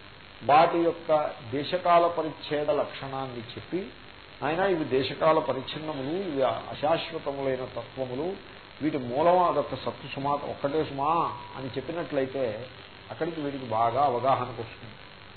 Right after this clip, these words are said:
అందుకోసం వాటిని అన్నిటినీ కూడా బోధించి,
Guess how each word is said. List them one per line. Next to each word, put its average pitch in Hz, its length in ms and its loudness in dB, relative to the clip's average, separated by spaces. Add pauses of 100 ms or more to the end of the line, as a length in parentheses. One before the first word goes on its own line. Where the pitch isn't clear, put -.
(300)
అందుకోసం 139 560 -2
వాటిని 123 340 2
అన్నిటినీ 185 500 -4
కూడా 156 240 4
బోధించి, 123 720 -4